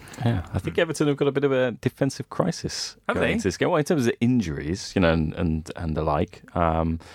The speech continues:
Speaker 1: yeah, I think Yerry Mina's also a, a doubt for this
Speaker 2: Oh, is he?
Speaker 1: game as well. Yeah, so, so, you know, for this, uh, Huddersfield side, which is meek in attack, to say the very least,
Speaker 2: Mm.
Speaker 1: um, might have some joy, although I was quite perturbed as a Yorkshireman to read,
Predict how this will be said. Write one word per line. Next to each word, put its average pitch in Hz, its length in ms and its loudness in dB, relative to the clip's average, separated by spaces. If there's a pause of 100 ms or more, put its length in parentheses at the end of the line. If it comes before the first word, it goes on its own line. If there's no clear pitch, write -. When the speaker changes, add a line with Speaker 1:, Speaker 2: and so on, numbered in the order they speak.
(380)
Speaker 1:
yeah, 82 80 0
I 82 60 2
think 98 180 -2
Yerry 87 260 4
Mina's 87 360 4
also 80 300 0
a, - 120 0
a - 140 -14
doubt - 320 0
for - 100 -14
this - 120 -2
Speaker 2:
Oh, 240 80 6
is 254 100 2
he? 120 140 2
Speaker 1:
game 95 80 -2
as 98 120 -4
well. 127 220 0
Yeah, 120 140 -4
so, 98 400 4 (380)
so, 101 320 4
you 107 100 4
know, 87 60 6
for 110 140 2
this, - 300 2 (200)
uh, 87 280 0
Huddersfield 104 500 2
side, 85 220 4
which - 180 -4
is 80 80 -4
meek 95 480 2 (140)
in 104 100 2
attack, 82 420 -2
to - 120 -10
say 78 160 -2
the 76 80 -4
very 80 180 2
least, 92 580 0
Speaker 2:
Mm. 107 400 -2
Speaker 1:
um, 85 460 0
might 82 140 0
have 90 120 -6
some 98 160 0
joy, 104 220 2
although 92 220 4
I 104 100 4
was 98 160 4 (200)
quite - 200 0
perturbed 92 480 2
as 76 160 -4
a - 40 -4
Yorkshireman 82 420 2
to 80 120 -4
read, 80 480 0